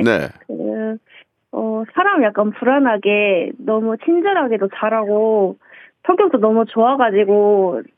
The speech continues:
Speaker 2: 저는 불안하거든요.
Speaker 1: 아.
Speaker 2: 네.
Speaker 1: <laughs> 남자친구가 좀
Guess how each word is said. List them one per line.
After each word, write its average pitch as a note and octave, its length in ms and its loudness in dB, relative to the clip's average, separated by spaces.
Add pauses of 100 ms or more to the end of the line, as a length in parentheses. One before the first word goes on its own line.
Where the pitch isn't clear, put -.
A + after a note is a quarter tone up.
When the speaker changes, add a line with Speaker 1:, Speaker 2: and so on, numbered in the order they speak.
(140)
Speaker 2:
저는 A3 400 -2
불안하거든요. G#3 1080 0
Speaker 1:
아. F#2+ 840 2 (240)
Speaker 2:
네. G3+ 240 -2 (760)
Speaker 1:
<laughs> - 600 -12
남자친구가 D3 580 2
좀 D3 180 0